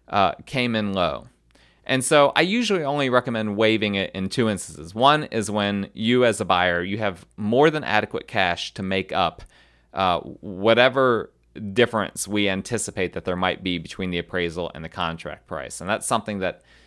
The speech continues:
I look at. I look at the comps and I analyze all of that, and I kind of come up with, you know, a worst case scenario of like, "Okay, here's, here's in the worst case what I, what I think will happen, um, as far as the appraisal coming in low."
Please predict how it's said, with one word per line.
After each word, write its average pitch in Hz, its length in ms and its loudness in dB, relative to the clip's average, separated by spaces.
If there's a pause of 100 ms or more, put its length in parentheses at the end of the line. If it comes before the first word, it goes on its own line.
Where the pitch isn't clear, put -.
(240)
I 107 120 8
look 107 260 4
at. 98 180 6
I 95 40 2
look 101 180 0
at 95 80 -4
the - 60 -8
comps 92 420 -4
and 87 80 -4
I 85 80 0
analyze 85 480 -2
all 85 140 0
of 80 80 -6
that, 82 200 0
and 80 80 -8
I 85 60 -4
kind 107 200 -4
of 92 120 -6
come 101 160 -4
up 95 180 -2
with, 92 140 -4 (600)
you 92 100 -6
know, 78 360 -8
a 92 120 0
worst 98 340 0
case 95 240 0
scenario 85 720 0
of 76 80 -8
like, 80 240 -2
"Okay, 85 280 -6
here's, 104 440 -2 (340)
here's 160 260 6
in 160 100 -2
the 127 60 0
worst 110 300 2
case 95 320 0
what 90 120 -2
I, 85 280 2
what 90 160 -2
I 82 100 2
think 90 260 -6
will 80 120 -8
happen, 82 540 -6 (520)
um, 85 600 4 (160)
as 95 180 0
far 92 220 2
as 82 160 -4
the 87 100 -4
appraisal 90 400 -2
coming 82 320 -6
in 80 160 -8
low." 73 300 -2